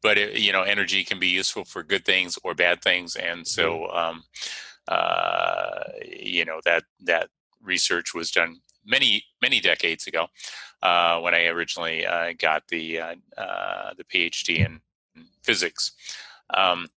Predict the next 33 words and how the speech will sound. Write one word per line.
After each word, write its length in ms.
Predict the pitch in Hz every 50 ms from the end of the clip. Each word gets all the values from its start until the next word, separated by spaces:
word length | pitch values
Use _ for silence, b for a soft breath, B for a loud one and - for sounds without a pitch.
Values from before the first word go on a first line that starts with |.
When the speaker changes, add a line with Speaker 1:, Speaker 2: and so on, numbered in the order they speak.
| _ _ _ _ _ _ _ _ _ _ _ _ _ _ _ _ _ _ - -
Speaker 1:
<clears throat> 120 | - 113 110
and 280 | 117 110 107 104 98
it 60 | 98 92
was 160 | 90 82 92
in 80 | 90
physics, 460 | 82 - 120 107 95 98 90 - - 101
not 120 | 92 90
in 120 | 85 82
particle 420 | - - 107 98 95 - - 95 87
physics, 400 | - 98 90 82 90 85 - -
because 320 | - 90 - 95 85 -
at 80 | 82 -
that 220 | - 92 90 -
time 200 | - 95 87 85
we 120 | 87 87 -
didn't 180 | 90 82 85
have 180 | 85 90 85 -
P 140 | - 90 87
H 220 | 85 - - -
Ds 240 | - 90 85 - 87
in 80 | 82
particle 340 | - 98 95 87 85 - 80
physics. 460 | - - 151 139 117 117 110 - -
It 80 | 104 90
was 160 | 85 - -
physics, 420 | - - 117 98 107 98 87 - -
but 220 | - 92 87 87
my 120 | 87 85
area 320 | 85 85 85 85 82 82 85
of 80 | -
interest 400 | 87 82 80 - 82 78 - -
was 160 | 82 76 - -
particles. 560 | - - 80 78 76 78 - 80 76 -